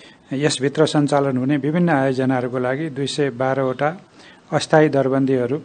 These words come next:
अ, स्वीकृत गर्ने, अ, निर्णय भएको छ। त्यसै गरी स्वास्थ्य तथा जनसङ्ख्या मन्त्रालयको प्रस्तावमा, अ, स्वास्थ्य बिमा बोर्डको अध्यक्षमा, अ,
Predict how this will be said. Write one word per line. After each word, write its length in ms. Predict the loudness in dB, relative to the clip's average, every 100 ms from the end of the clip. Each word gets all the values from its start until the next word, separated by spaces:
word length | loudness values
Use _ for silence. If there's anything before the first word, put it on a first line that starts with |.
| -14 -20 -20 -20 _ -4
अ, 120 | -4
स्वीकृत 480 | -2 -4 -2 -4 0
गर्ने, 360 | 0 4 2
अ, 440 | 0 -4 -4 -2 0
निर्णय 340 | 0 0 0
भएको 340 | -2 -4 -4 -6
छ। 140 | -6 -8 -14 -20 -20 -20 -20 -20 -20 _ -2
त्यसै 200 | 6 8
गरी 320 | 10 10 8
स्वास्थ्य 420 | 8 6 6 4
तथा 420 | 2 4 6 6 4
जनसङ्ख्या 840 | 2 2 2 0 2 4 4 4
मन्त्रालयको 640 | 2 0 4 4 4 -2
प्रस्तावमा, 560 | -4 -4 -2 -2 -2 -4
अ, 840 | -10 -20 -20 -20 _ _ -8 -6
स्वास्थ्य 360 | 0 0 2 0
बिमा 280 | 2 2 2
बोर्डको 720 | 2 -2 0 0 2 0 -2
अध्यक्षमा, 600 | -4 -4 -6 -4 0 0
अ, 80 | 0